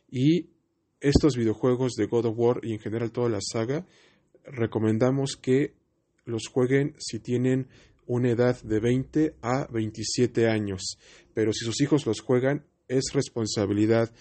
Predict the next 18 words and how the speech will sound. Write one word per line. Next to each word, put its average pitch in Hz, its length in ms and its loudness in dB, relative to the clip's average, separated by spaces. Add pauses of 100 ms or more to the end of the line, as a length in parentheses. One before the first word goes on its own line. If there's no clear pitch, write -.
(280)
de 101 100 -6
los 101 220 -4
padres 127 380 2 (200)
vigilar 110 640 -2
el 107 160 -10
contenido 113 800 -2 (720)
que 113 180 2
ellos 120 320 2
juegan 131 520 2
en 107 320 -4
este 120 260 -2
tipo 120 340 -6
de 107 120 2
videojuegos. 98 1000 -4 (640)
Y 123 160 2
una 135 380 4
vez 135 560 0
ya 123 520 0